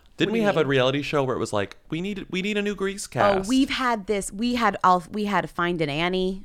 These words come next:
Speaker 2: We've done this many, many times. There's
Speaker 1: The
Speaker 2: been so
Speaker 1: British
Speaker 2: many
Speaker 1: equivalent
Speaker 2: specials.
Speaker 1: of, of Americans desperate for a new Annie and, like, desperate for a new
Speaker 2: Is
Speaker 1: cast
Speaker 2: the
Speaker 1: of Grease
Speaker 2: Oliver
Speaker 1: is
Speaker 2: one?
Speaker 1: Oliver.
Speaker 2: Yeah, that makes sense.
Speaker 1: It's pretty funny.
Speaker 2: It makes sense.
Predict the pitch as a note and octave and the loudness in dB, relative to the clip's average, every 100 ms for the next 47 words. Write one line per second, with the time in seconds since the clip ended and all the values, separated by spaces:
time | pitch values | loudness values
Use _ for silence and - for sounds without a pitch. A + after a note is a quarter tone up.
0 | - A3 G#3 G#3 F3 E3 E3+ E3 F3 F3+ | -4 -2 0 0 -2 -6 -6 -4 -2 -2
1 | F3+ F3 D#3+ D#3 D#3 D3 C3+ - A#2+ D2+ | -2 -2 0 0 0 -2 -4 -8 -8 -8
2 | - - - A#2 D#3 C3 C3+ C#3+ F3 F3+ | -6 -4 -2 2 2 4 6 8 6 2
3 | C#3 B2+ C#3+ C#3 D#3 C3 B2+ A2+ - A2 | 0 4 4 4 -2 2 2 2 -2 0
4 | A#2 G#2 A2 B2 B2 A#2 - G#2 - A#2+ | 2 2 0 0 -4 -4 -8 -8 0 0
5 | G#2+ - - - - G#2 G#2+ A2 - G2+ | 0 -2 -2 -2 0 2 2 0 0 -2
6 | G2+ G#2+ - G2+ G2 - G2+ F#2 A2+ G#2 | -2 -4 -4 -4 -6 -8 -10 0 0 0
7 | - A2+ - G#2 G2+ G2+ F3+ G2+ G#2 F3+ | -2 -4 -2 -2 0 -2 -4 -4 -2 0
8 | - D#3 D#3 D#3+ D#3+ F3+ F3+ E3 B2+ - | 2 4 4 0 0 0 0 2 0 4
9 | A2 A#2 A2 - - - _ _ - D3+ | 6 6 4 -2 -10 -14 _ _ -12 -8
10 | C#3 C3+ C3 - _ _ - B2 G#2 - | -8 -8 -12 -18 _ _ -12 -12 -10 -10
11 | B2+ C3 - - _ _ _ - - - | -10 -10 -14 -20 _ _ _ -20 -6 -2
12 | C#3+ A2 A2 - C#3+ _ _ - F#3 E3 | -2 0 -2 -2 -10 _ _ -8 -6 -6
13 | - D3+ D3+ - | -6 -6 -6 -10